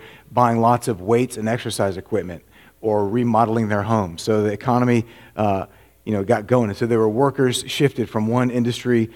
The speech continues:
uh, to another industry. And, you know, we probably experienced this if you've gone out to eat. You know, you go, there's a, there's a big line of people waiting to eat, and there's empty tables.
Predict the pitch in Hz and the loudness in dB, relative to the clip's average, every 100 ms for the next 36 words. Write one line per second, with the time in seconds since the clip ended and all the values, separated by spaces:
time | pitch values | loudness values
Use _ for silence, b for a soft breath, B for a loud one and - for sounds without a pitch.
0 | B B 107 104 - 123 117 117 117 104 | B B -4 -2 0 2 4 4 2 0
1 | 95 - 82 71 - _ _ _ _ _ | -4 -8 -10 -12 -18 _ _ _ _ _
2 | _ _ - 113 117 120 110 113 113 123 | _ _ -8 -2 2 2 2 0 6 6
3 | 123 117 - 123 123 117 123 120 98 98 | 6 2 0 0 0 0 -2 -4 -6 -4
4 | 113 110 110 - 117 127 139 b b b | -2 0 0 -2 -2 -2 -2 b b b
5 | b b 107 101 107 104 110 113 110 107 | b b -6 -4 -2 -2 0 2 2 0
6 | 104 87 104 92 123 117 117 113 - 127 | -4 -4 -4 -2 0 2 2 2 -2 -4
7 | 120 120 110 113 113 110 117 123 123 107 | -2 0 2 2 2 -2 0 0 0 -6
8 | 95 90 117 113 104 120 120 113 123 120 | -8 -6 -8 -8 -4 0 0 0 -4 -6